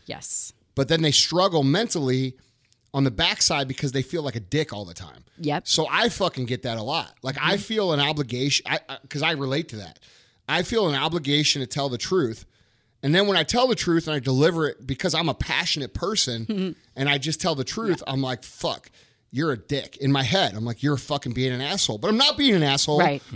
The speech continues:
Speaker 2: because I'm actually helping people by helping
Speaker 1: Yes.
Speaker 2: them see the truth. So let's talk about that for a minute
Speaker 1: Yeah.
Speaker 2: because I think that's a real problem.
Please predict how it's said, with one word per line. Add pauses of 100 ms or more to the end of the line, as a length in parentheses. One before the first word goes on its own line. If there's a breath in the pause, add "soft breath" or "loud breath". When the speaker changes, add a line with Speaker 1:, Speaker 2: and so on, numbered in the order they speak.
(120)
Speaker 2:
because
I'm
actually
helping
people
by
helping
Speaker 1:
Yes.
Speaker 2:
them
see
the
truth. (480 soft breath)
So (1040 soft breath)
let's
talk
about
that
for
a
minute
Speaker 1:
Yeah.
Speaker 2:
because
I
think
that's
a
real
problem.